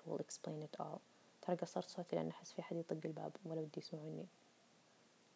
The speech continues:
"لا ما، وش تحاكين عنه؟ لا ما، صوتك شين." هذا لما أغني في غرفتي لحالي، "صوتك شين، لا ما." بس يروحون. آه، ترى هذا قاعد أشرح عائلتي. المهم، so the last <laughs> category is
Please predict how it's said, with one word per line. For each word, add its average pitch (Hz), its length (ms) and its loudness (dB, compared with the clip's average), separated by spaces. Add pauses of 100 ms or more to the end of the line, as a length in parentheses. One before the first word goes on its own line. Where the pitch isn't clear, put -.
(260)
"لا 311 80 8
ما، 320 140 6
وش 330 80 6
تحاكين 311 420 10
عنه؟ 294 320 8
لا 320 140 12
ما، 294 100 8
صوتك 302 340 8
شين." 277 280 6
هذا 170 140 10
لما 165 160 10
أغني 165 220 8
في - 120 -12
غرفتي 156 220 4
لحالي، 160 320 2
"صوتك 311 440 8
شين، 311 340 8
لا 311 180 8
ما." 302 500 4 (220)
بس 185 160 6
يروحون. 165 380 6 (1400)
آه، 160 400 8
ترى 165 240 2
هذا 156 460 10 (420)
قاعد 151 180 0
أشرح - 440 0
عائلتي. - 460 2 (720)
المهم، 262 220 12
so - 40 4
the 196 340 12
last 226 240 12 (180)
<laughs> - 200 0
category 175 680 8
is 170 300 10